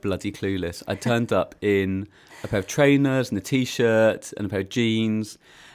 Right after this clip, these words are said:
And, uh, Jo Alvin, who's, you know, she's now the editor of Glamour, she's a very big, powerful journalist. And even back then, she was quite a kind of force to be reckoned with.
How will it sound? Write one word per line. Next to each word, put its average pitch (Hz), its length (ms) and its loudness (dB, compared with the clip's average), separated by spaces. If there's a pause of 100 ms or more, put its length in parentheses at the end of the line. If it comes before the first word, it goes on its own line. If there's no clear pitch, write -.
(140)
And, 113 560 2
uh, 110 160 2
Jo 165 220 2
Alvin, 175 300 2
who's, 117 200 -6
you 147 100 0
know, 95 200 0
she's 117 180 -12
now 160 100 -4
the 143 100 0
editor 110 220 -6
of - 80 -16
Glamour, 101 300 -2
she's - 140 -12
a - 20 -20
very 127 160 -2
big, 104 340 -6
powerful 104 400 -6
journalist. 104 520 -2
And 123 80 -2
even 147 200 0
back 101 200 -2
then, 113 240 0
she 107 160 -6
was 98 160 -8
quite 101 360 -6
a 101 60 -6
kind 98 160 -6
of 95 80 -6
force 110 280 -2
to - 100 -20
be 98 60 -6
reckoned 117 360 -4
with. 85 240 -4